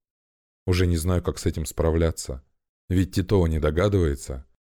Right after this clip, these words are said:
почему мне временами тяжело выдерживать, когда она об меня трется. Лезет и лезет. Поднимаюсь с кровати. "Куда ты собрался?"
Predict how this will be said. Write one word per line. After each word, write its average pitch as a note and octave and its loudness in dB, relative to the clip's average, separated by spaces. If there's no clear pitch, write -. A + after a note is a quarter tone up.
почему A2+ 2
мне A2 4
временами G#2 2
тяжело G2 2
выдерживать, F#2 2
когда F2 0
она F2+ 2
об D#2+ 0
меня E2 0
трется. F2 -2
Лезет F2 2
и F2 2
лезет. F2 -2
Поднимаюсь D#2+ -2
с - -8
кровати. D#2+ -2
"Куда C3 0
ты D3 0
собрался?" G2 -2